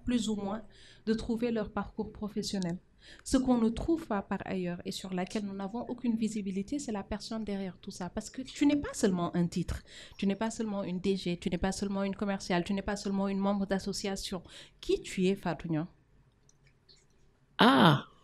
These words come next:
Speaker 2: Fatou Niang, épouse Ndiaye.
Speaker 1: Hmm.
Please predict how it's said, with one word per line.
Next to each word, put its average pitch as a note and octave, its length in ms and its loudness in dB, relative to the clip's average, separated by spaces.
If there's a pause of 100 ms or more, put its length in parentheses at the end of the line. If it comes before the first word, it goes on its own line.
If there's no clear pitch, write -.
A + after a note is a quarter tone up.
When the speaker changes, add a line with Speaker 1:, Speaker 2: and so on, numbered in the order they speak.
(340)
Speaker 2:
Fatou G#3 380 6
Niang, F#3 360 12 (440)
épouse F#3 360 8
Ndiaye. D#3+ 400 10 (320)
Speaker 1:
Hmm. G3 100 2